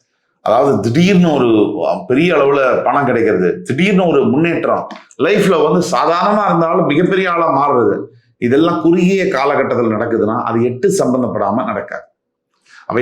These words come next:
எட்டாம் இடத்துக்கு கூடிய ஆதிக்கங்கள், எட்டாம் இடம், அந்த இடம் வந்து சுபகிரக தொடர்பு ஏற்படும் பொழுது இந்த விஷயங்கள் நடக்குது, நல்ல விஷயங்கள் நடக்குது. அப்ப குரு பகவானுடைய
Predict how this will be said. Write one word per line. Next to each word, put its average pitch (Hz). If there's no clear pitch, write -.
எட்டாம் 202
இடத்துக்கு 180
கூடிய 160
ஆதிக்கங்கள், 185
எட்டாம் 190
இடம், 185
அந்த 131
இடம் 185
வந்து 185
சுபகிரக 190
தொடர்பு 185
ஏற்படும் 156
பொழுது 190
இந்த 147
விஷயங்கள் 117
நடக்குது, -
நல்ல 165
விஷயங்கள் 117
நடக்குது. -
அப்ப 143
குரு 202
பகவானுடைய 220